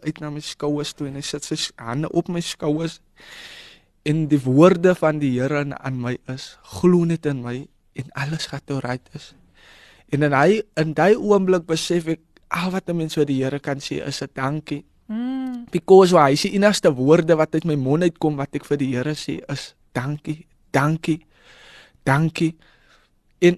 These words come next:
Speaker 1: ek is so confused oor wat ek nou ervaar het.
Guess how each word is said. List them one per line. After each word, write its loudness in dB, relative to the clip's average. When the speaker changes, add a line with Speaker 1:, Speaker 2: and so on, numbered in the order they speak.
Speaker 1:
ek 0
is 4
so 6
confused 4
oor 6
wat 0
ek 0
nou 2
ervaar -2
het. -4